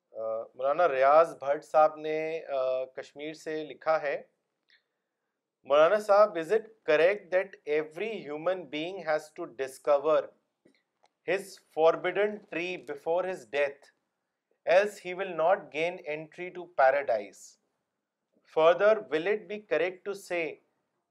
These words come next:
that repentance is actually a U-turn from the wrong direction?"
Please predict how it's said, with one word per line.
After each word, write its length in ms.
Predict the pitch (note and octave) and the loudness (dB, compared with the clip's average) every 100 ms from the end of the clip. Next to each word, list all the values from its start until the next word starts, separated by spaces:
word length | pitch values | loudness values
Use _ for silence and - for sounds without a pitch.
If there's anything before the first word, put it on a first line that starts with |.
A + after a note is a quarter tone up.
| E3 | 0
that 200 | E3+ B2+ | 2 -2
repentance 840 | C#3 D#3 D#3+ E3+ F#3+ G3+ G3+ F#3+ | -4 0 -2 -2 -4 -2 -4 -8
is 340 | F3+ - C#3 | -10 -10 -6
actually 560 | C#3+ _ - E3+ F3+ F#3+ - | -6 _ -10 -8 -8 -10 -2
a 100 | D#3 D3 - | -2 -2 -8
U-turn 560 | D#3+ G3 F#3+ D#3+ D#3+ F3 - _ _ _ _ - | -10 -8 0 2 2 -2 -16 _ _ _ _ -2
from 140 | D#3 | -2
the 220 | D#3+ D#3+ C#3+ | 0 -2 0
wrong 260 | C3+ D3 | 0 0
direction?" 680 | D#3+ C3 B2 A#2+ - - F#2+ | 0 -2 -4 -4 -10 -16 -16